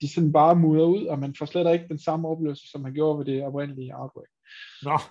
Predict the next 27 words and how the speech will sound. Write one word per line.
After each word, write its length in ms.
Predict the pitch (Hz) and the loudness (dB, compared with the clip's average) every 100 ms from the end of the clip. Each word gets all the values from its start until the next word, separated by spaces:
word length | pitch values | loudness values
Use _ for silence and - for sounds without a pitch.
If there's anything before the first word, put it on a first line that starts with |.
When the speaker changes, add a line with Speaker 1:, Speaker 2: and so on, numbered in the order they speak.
| _ _ _ _ _ - | _ _ _ _ _ -8
Speaker 1:
Og 140 | 131 | 0
det 240 | 208 196 | 0 2
er 140 | 165 143 | 2 6
rimelig 360 | 160 175 175 | 8 8 8
skuffende, 340 | 170 175 170 151 | 6 4 4 4
og 60 | |
det 60 | 156 | 6
har 60 | 165 | 8
de 80 | |
også 120 | 165 170 | 6 6
fået 260 | 151 147 | 6 6
rimelig, 580 | 151 160 165 160 139 131 | 8 8 8 8 8 6
øh, 360 | 127 127 127 127 | 2 0 -2 -4
med, 400 | 147 135 131 127 - | -6 -4 -4 -6 -6
med 100 | 139 | 0
røg 280 | 139 147 127 | 2 2 0
eller 160 | 139 131 | -6 -6
kritik 340 | 131 - 160 - | -6 -4 -4 -2
for, 120 | 143 | -2
fordi, 460 | - 147 143 143 135 | -2 -4 -4 -2 -4
øh, 360 | 123 123 117 - - _ _ _ _ _ _ _ | -2 -4 -6 -12 -20 _ _ _ _ _ _ _
det 120 | 156 151 | 2 6
virker 240 | 165 147 | 6 4
sådan, 400 | 147 139 131 120 | 0 -2 -4 -2
det 80 | 165 | 4
virker 220 | 165 151 | 6 8
meget 400 | 139 127 135 139 | 6 2 2 0